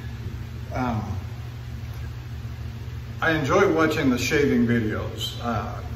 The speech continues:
I've subscribed recently to, uh, some of the rookies, you know, you watch the rookies,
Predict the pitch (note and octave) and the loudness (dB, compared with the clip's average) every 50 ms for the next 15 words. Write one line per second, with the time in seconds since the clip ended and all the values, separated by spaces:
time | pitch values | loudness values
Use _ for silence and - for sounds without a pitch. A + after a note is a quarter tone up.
0 | - - - - - - - - B2 B2 A#2+ A2+ A2 A2 A2+ - - - B2 G#2+ | -6 -8 -8 -8 -8 -8 -6 -4 -2 -2 0 -2 -2 -2 -4 -4 -4 -2 -2 -2
1 | - - - B2+ C#3 C#3 C#3 C3 B2 B2+ B2 - - - - - - - - - | -2 -2 0 2 4 4 4 4 4 2 -2 -4 -4 -6 -6 -8 -8 -8 -10 -10
2 | - - - - - C3 D3+ E3 F3 - - D3+ A#2+ A2 A#2 A#2 A#2+ A2+ - - | -10 -10 -8 -4 0 4 4 6 6 6 4 4 2 2 2 2 2 2 0 2
3 | C#3 C3+ A#2+ A2+ A2+ A2+ A2 G#2+ G#2+ - - - - - - - - - - - | 2 4 4 4 4 2 2 0 -2 -4 -6 -6 -8 -8 -8 -8 -8 -8 -8 -8
4 | - - - - - - - - - - - - - G3 G#3 G#3+ A3 G#3 F3+ D#3 | -8 -10 -10 -10 -10 -10 -10 -10 -10 -6 -2 4 6 6 8 8 8 8 8 8
5 | D3+ - - - - F#3+ F#3+ F#3+ - - - E3 D3+ C#3+ C#3 - - - - - | 6 6 4 2 0 0 0 0 -2 -2 0 2 2 4 4 2 2 -2 -4 -2
6 | D3 C#3 C#3 C#3+ D3 C#3 - - D#3+ C#3 C3 B2+ - C3 C3+ C3+ - - | 0 2 4 4 4 4 2 0 0 2 2 2 2 0 0 -2 -2 -4